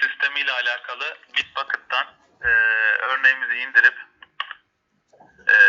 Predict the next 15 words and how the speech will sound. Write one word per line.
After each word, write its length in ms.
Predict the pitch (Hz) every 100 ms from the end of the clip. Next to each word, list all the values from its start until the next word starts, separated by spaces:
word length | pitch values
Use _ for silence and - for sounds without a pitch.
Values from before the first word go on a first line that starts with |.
| - -
bilgisayarımıza 580 | 120 120 117 123 117 110
yükleyip 360 | 120 - 123 -
ta-, 260 | 123 - -
çalıştırmayı 640 | 120 117 - 117 117 123
deneyeceğiz. 400 | 113 107 101 117 -
Şimdi 220 | 123 120
daha 200 | 123 127
önceden 280 | 123 120 120
buraya 220 | 120 120
programımızı, 840 | 120 120 117 117 117 117 127 123 -
e, 280 | 117 110 110 110
yükledik 420 | 120 - 123 120 113
zaten 400 | 104 - 127 135
talep 280 | 117 -
takip 280 | 110 107 -